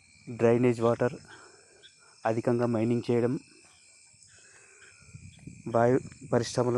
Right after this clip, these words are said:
నుంచి వెలువడే వ్యర్థాలు, ఇవన్నీ కూడా నేల కాలుష్యానికి కారణమవుతున్నాయి. చివరగా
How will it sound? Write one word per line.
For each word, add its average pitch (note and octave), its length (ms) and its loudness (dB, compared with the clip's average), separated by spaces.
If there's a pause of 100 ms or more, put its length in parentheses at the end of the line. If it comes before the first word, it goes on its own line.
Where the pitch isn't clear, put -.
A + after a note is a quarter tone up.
నుంచి A#2+ 160 -2 (100)
వెలువడే A#2 300 0 (120)
వ్యర్థాలు, A#2 440 0 (880)
ఇవన్నీ B2 440 0
కూడా B2 200 -2 (340)
నేల A#2 160 2 (120)
కాలుష్యానికి A2+ 640 0 (400)
కారణమవుతున్నాయి. A#2 760 0 (1120)
చివరగా C3 420 0